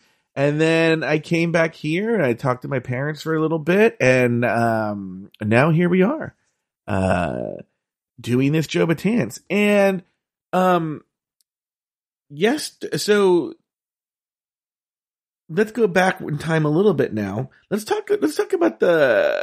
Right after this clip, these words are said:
I think I've said everything I need to say about the Spotify stuff. I don't, I can't think of any interesting stories with that. If I do,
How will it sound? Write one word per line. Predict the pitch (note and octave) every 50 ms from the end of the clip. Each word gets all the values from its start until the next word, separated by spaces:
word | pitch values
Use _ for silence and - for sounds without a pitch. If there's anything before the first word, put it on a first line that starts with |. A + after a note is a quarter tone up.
| - - -
I | - G#3+
think | G#3+ F#4 F4 F4
I've | C#4+ -
said | - F#3+ E3+
everything | E3 D#3 D#3+ D#3 C#3
I | C3+
need | B2+
to | A#2+
say | C#3+ C3
about | G#2+ G#2 G2
the | - -
Spotify | - A2 F#2+ D2+ D2 - - -
stuff. | - - D2+ C2+ -
I | - A#2
don't, | A#2+ C3+ F3 E3+ D#3
I | - D3
can't | - F3+ G3 - D3+
think | D#3+ C3+ C#3
of | C3
any | A#2+ A#2 A#2+ A#2+ A2+ A2+ G#2+
interesting | G#2+ - - - - G2+ -
stories | - - G2+ F2 E2+ D#2+ D2 -
with | E2 - -
that. | F#2 F2 - -
If | G#2+ -
I | A2+
do, | G#2+ G#2 G#2+ C3+ C3+ B2+ B2+ B2 A#2+ -